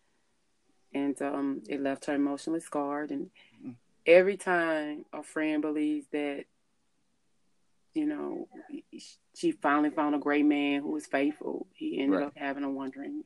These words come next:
Speaker 1: you know, with people and women are coming in his eyes. But, uh, since my friend suspect that a guy is cheating way before she actually has proof, she go to snooping in their shit, through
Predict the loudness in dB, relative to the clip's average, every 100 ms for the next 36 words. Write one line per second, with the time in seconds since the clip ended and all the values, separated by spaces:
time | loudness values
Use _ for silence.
0 | -14 -12 -10 -10 -14 _ -20 -18 -18 -20
1 | -20 _ _ _ 0 2 2 2 4 2
2 | 2 2 2 0 -2 -2 -2 -6 -14 -8
3 | -4 -4 -6 _ _ _ _ _ _ -20
4 | -8 0 0 2 0 -4 4 6 8 8
5 | 4 4 2 2 2 0 -2 -8 _ _
6 | _ _ _ _ _ _ _ -20 -20 -6
7 | -2 -2 0 0 0 -2 -2 -2 0 0
8 | 0 -2 -4 -2 -2 -2 -2 2 6 8
9 | 8 6 6 6 6 6 6 2 0 0
10 | -2 -2 -4 -2 -2 -4 -4 -4 -4 -6
11 | -8 -4 -2 -2 -10 _ -20 _ _ _
12 | _ -14 -6 -2 0 0 -2 -10 2 4
13 | 6 2 0 -4 -8 -10 6 8 10 8
14 | 4 2 2